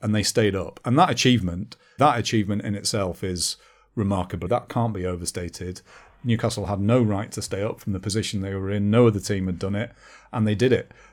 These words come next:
So they passed their first big test. And again, I think that's the thing, that for people who, yes, have been involved in football on the periphery, but have not had experience of running a football club,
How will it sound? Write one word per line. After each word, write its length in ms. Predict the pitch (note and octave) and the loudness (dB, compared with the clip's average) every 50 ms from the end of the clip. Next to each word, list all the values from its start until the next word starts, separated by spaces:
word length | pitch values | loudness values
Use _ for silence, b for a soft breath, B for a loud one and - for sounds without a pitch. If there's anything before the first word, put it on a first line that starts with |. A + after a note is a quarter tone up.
| b | b
So 140 | - - A2+ | -4 -2 0
they 120 | G2+ G#2+ G2 | 0 0 0
passed 300 | - - D3 - - - | 0 0 0 0 0 0
their 140 | A2 G#2 | -2 -2
first 300 | - - A#2 G#2+ G#2 - | 0 0 0 0 0 0
big 200 | - A2+ G2+ F#2 | -2 -4 -4 -4
test. 340 | - - G#2+ G2 F2+ - - - - | -4 -6 -6 -6 -6 -8 -8 -6 -2
And 220 | B2 A#2 A#2 A#2+ A#2+ | 2 2 2 2 0
again, 520 | - G#2+ - C#3 C3+ B2+ A2 G#2 G2 F#2 B B B B B B B B B B B _ | -2 0 4 4 6 6 6 4 2 -2 B B B B B B B B B B B _
I 100 | - F#2+ | -8 -4
think 220 | - - C#3+ C3+ A#2 | 0 0 0 0 0
that's 240 | C3 C3+ - - - | -2 -4 -4 -4 -6
the 60 | A#2 | -8
thing, 300 | - - C3 C3 C#3 B2+ - | -6 -2 0 0 0 0 -2
that 180 | - B2 - - | -4 -8 -8 -4
for 120 | - C3 | -2 -2
people 540 | A#2 - E3 F#3+ F#3 F#3 - G2+ G2 - - - | 0 4 2 2 2 2 0 0 0 0 -2 0
who, 380 | - A#2 A2+ A2 A2 A2 G#2 G2+ B B B B B B _ | 2 4 6 6 6 4 2 0 B B B B B B _
yes, 360 | - A2+ A#2 B2+ A#2+ - - | 2 6 6 6 6 6 2
have 100 | - G#2+ | 0 0
been 160 | F#2 A2+ G2+ G2+ | 2 0 0 0
involved 460 | G2+ F#2 G2+ A2+ A#2+ A#2 A2+ - G#2 | 0 2 4 6 8 8 6 4 0
in 100 | F#2+ F#2+ | -4 -4
football 560 | - - - - A2 G2 F#2 F2+ F2+ F2+ - b b b b b b | -4 -6 -6 -4 -4 -4 -4 -4 -6 -8 -12 b b b b b b
on 160 | - A#2 G#2+ G#2 | -2 0 2 2
the 80 | G2 | 0
periphery, 460 | G2+ - A2 A#2+ A#2 A#2+ - F#2+ F2+ | 0 2 2 2 2 0 -2 -6 -6
but 240 | F2 - G#2+ - - | -6 -6 -8 -8 -4
have 160 | - G2 F#2 | -4 -2 2
not 280 | G#2+ A2+ B2+ D3 C3 - | 4 4 4 4 2 0
had 120 | A#2 G2+ | -2 -2
experience 560 | A2 - - - - G#2+ G2+ G2+ G#2 A2+ - G#2 | -2 -4 -4 -2 -2 0 0 -2 -4 -6 -6 -6
of 160 | F#2 F#2 G2 | -4 0 4
running 320 | G#2+ B2+ C3+ B2+ A2+ G#2 | 4 6 6 6 4 2
a 40 | G2 | 2
football 400 | - - C3+ - - G#2 F#2 F2+ | 0 -4 -4 -4 -4 -4 -6 -6
club, 360 | - - F2 E2+ E2+ E2+ - | -6 -10 -10 -10 -10 -12 -14